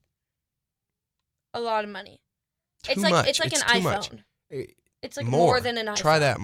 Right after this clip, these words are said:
Speaker 2: Try more. Yeah.
Speaker 1: Yeah,
Speaker 2: No,
Speaker 1: it's, it's
Speaker 2: it's
Speaker 1: ridiculous.
Speaker 2: it's ridiculous. It's
Speaker 1: Especially when it's limited. Like, it does you nothing.
Speaker 2: Also,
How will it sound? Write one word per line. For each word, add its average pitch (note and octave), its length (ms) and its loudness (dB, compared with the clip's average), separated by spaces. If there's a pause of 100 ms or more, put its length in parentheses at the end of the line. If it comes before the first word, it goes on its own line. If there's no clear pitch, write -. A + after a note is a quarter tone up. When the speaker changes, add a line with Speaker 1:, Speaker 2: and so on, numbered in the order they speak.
(120)
Speaker 2:
Try E3 160 0
more. C3+ 360 0 (440)
Yeah. A2 240 -2
Speaker 1:
Yeah, - 100 -12
Speaker 2:
No, B2+ 160 0
Speaker 1:
it's, - 80 -6
it's B2+ 220 0
Speaker 2:
it's - 40 4
Speaker 1:
ridiculous. G#3+ 400 -6
Speaker 2:
it's C3+ 180 -4
ridiculous. A#2 600 -8
It's A#2+ 200 -4
Speaker 1:
Especially D#4+ 280 -2
when F4 120 -6
it's D#4+ 160 -12
limited. A#3 460 -10
Like, G3+ 140 -10
it G#3+ 60 -12
does A#3 220 -10
you A3+ 80 -10
nothing. A3 420 -10
Speaker 2:
Also, F#3+ 480 4